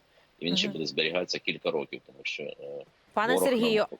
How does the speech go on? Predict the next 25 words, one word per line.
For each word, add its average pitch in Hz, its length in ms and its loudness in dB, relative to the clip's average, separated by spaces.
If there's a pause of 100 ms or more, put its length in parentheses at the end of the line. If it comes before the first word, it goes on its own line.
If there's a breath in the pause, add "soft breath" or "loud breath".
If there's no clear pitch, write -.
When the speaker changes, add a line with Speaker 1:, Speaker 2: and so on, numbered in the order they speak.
Speaker 2:
а, 214 280 4
е, 226 240 4
ми 240 160 2
ще - 140 0
про 285 140 2
потужності 247 480 0
поговоримо. 262 640 2
Я 220 260 4
хотіла 233 300 2
уточнити 233 420 0
стосовно 208 440 -2
температури. 208 520 0
Тобто, 190 200 -4
якщо 208 320 0
спека 233 360 0
триватиме, 196 680 2
чи 214 140 -4
означає 226 500 0
це, 240 300 0
що 220 400 0 (300 loud breath)
у 208 100 -2
нас 220 240 2
будуть 196 280 0
збільшуватися 208 760 0
проміжки 202 640 0